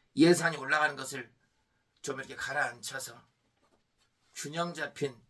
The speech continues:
여당, 야당이 돼야 되겠죠. 그럼 이 면책 특권, 이 면책 특권은 진짜 없어져야 돼요.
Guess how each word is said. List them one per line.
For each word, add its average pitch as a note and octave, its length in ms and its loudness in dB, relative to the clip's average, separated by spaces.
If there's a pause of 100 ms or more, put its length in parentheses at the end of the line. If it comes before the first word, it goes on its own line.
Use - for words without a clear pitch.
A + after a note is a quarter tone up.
(580)
여당, C3 400 0
야당이 A#2 360 -8
돼야 A#2 200 -8
되겠죠. A#2 320 -12 (1700)
그럼 G#3 160 4
이 C#3 80 -4
면책 A3 500 10
특권, - 440 -10 (520)
이 F3 140 0
면책 G3+ 440 8
특권은 F#3 280 -2
진짜 C#3 260 -2
없어져야 D#3 360 -2
돼요. C#3+ 160 -12